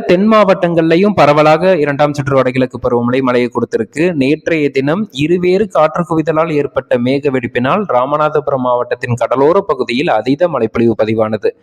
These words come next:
குறிப்பாக ராமேஸ்வரத்தில் நாற்பத்தோரு சென்டிமீட்டரும், தங்கச்சி மடத்தில் முப்பத்தி இரண்டு சென்டிமீட்டரும்,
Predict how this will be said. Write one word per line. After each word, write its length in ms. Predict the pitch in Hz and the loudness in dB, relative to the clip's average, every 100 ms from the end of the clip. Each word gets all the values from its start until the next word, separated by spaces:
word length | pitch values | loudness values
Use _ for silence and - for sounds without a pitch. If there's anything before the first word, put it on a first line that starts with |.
| - - | -20 -10
குறிப்பாக 520 | - 208 202 208 208 | -2 -2 2 4 4
ராமேஸ்வரத்தில் 840 | 190 170 196 196 185 165 - 165 214 202 | 4 4 2 0 0 0 0 -2 -4 -4
நாற்பத்தோரு 560 | 127 135 - 190 190 156 | -2 -2 -2 -2 -2 -2
சென்டிமீட்டரும், 680 | 139 120 120 117 117 123 139 139 - - | -4 -2 -2 -2 -2 -2 -4 -8 -18 -4
தங்கச்சி 400 | 131 151 170 185 | -2 0 0 0
மடத்தில் 420 | 170 156 170 180 | 0 0 0 0
முப்பத்தி 380 | 151 - 220 180 | 0 -2 -2 0
இரண்டு 300 | 160 202 196 | 0 0 -2
சென்டிமீட்டரும், 680 | 147 131 117 110 113 127 | -2 -2 -2 0 0 0